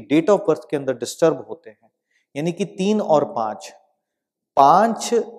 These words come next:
अगर ग्रिड के अंदर देखते हैं तो मध्य में आता है, मध्य यानी कि बैलेंस।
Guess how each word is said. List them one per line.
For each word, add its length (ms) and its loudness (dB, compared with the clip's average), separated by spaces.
अगर 320 4
ग्रिड 420 6
के 60 4
अंदर 240 2
देखते 400 -6
हैं 280 -10
तो 160 -6
मध्य 380 -4
में 200 0
आता 340 -2
है, 160 -10
मध्य 260 2
यानी 240 -2
कि 100 -4
बैलेंस। 720 -2